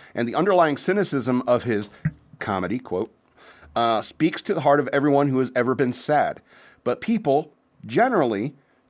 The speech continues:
do not want to be reminded of the threads of existential st-, sadness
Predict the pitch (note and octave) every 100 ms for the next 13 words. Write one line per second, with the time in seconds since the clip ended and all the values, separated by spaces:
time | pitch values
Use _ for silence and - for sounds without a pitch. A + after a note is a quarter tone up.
0 | - D3 E3+ G3 G3 F#3+ F3+ E3+ D3+ D3
1 | B2+ B2+ - A#2 A#2+ - D3 D#3+ D3 A2
2 | D3 G#3 - D#3 E3 - - D3 - D#3+
3 | C#3 A2 -